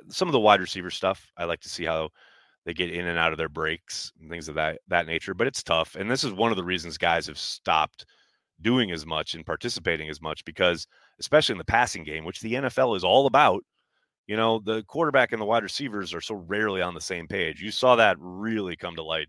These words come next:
during the Senior Bowl this year. Uh, there's just hard times getting these guys, like, the timing isn't there, be-, which is expected, right? They haven't worked together at all.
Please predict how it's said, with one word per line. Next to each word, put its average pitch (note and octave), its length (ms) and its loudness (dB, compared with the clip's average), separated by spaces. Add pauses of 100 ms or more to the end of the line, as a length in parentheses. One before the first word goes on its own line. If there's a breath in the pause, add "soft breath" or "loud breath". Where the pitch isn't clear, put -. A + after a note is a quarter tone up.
during D#2+ 180 -10
the D2 60 -20
Senior D#2+ 320 -14
Bowl D2 240 -14
this - 180 -16
year. - 200 -20 (640)
Uh, D#2+ 300 -6
there's G2+ 380 -6
just D3+ 180 -8 (320)
hard A2+ 440 4
times G2 380 -4
getting D#2+ 200 -10
these D#2 120 -14
guys, D#2+ 420 -6
like, D2+ 300 -8
the - 60 -18
timing F#2+ 380 -6
isn't D#2 260 -16
there, D#2+ 320 -4
be-, F2+ 220 -20
which F#3 260 -12
is F2 100 -10
expected, F#2 520 -14
right? F2+ 240 -6
They F2+ 80 -12
haven't F#2 180 -14
worked E2 160 -18
together E2 300 -18
at D#2 80 -16
all. D#2 300 -10